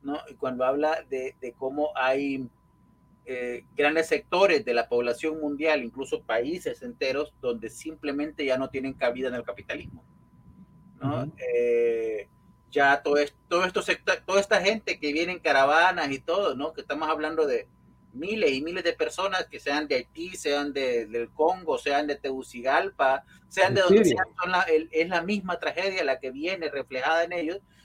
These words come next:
Speaker 1: simplemente no tienen espacio ya, ni en sus países, eh, de do-, de donde fueron expulsados, ni en Estados Unidos o Europa, a donde aspiran llegar. No hay espacio para ellos y están, y, y son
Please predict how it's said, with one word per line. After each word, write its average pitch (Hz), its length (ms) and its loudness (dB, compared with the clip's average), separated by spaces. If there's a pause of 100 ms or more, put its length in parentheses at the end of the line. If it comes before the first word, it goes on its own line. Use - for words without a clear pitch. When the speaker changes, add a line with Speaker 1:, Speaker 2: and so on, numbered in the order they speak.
(140)
Speaker 1:
simplemente 208 880 -4
no 165 240 -2
tienen 175 420 -6
espacio 160 540 0
ya, 165 240 -2
ni 143 180 -6
en 254 80 0
sus - 200 -6
países, 220 580 -4 (680)
eh, 135 520 0
de 135 120 0
do-, 139 160 0
de 139 240 0
donde 127 280 0
fueron 202 300 0
expulsados, 220 680 -4 (240)
ni 170 120 -6
en 180 100 -4
Estados 143 380 -2
Unidos - 420 -10 (340)
o 117 220 4
Europa, 156 420 2 (460)
a 123 120 -2
donde 120 200 -2
aspiran 151 420 -2
llegar. 156 380 0 (240)
No 180 260 2
hay 208 220 6
espacio 165 460 -2
para 165 200 0
ellos 226 240 2
y 139 140 -4
están, 160 320 -4 (160)
y, 143 220 -8
y 139 100 -8
son 190 380 -2